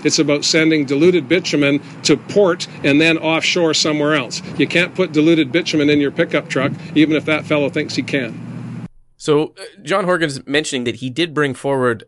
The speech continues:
Speaker 2: a bill on this issue. I thought it'd be interesting.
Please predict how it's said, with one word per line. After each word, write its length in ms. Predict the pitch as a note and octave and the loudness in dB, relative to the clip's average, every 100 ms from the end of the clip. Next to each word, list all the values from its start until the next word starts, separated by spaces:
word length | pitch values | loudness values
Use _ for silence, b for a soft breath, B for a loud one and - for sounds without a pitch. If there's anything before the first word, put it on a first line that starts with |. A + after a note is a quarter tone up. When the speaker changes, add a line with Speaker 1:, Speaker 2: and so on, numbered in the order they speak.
| _ | _
Speaker 2:
a 80 | G#2 | -12
bill 540 | G2+ B2+ F#3+ G#2+ - _ | -2 0 0 -4 -8 _
on 140 | A#2+ A2+ | -6 -6
this 160 | G#2 | -6
issue. 240 | G#2+ - G2 | -8 -8 -8
I 60 | |
thought 100 | D3+ | -6
it'd 120 | G#3+ F3 | -6 -6
be 80 | |
interesting. 520 | E3 D#3+ C#3+ - B2+ | -6 -4 -4 -4 -6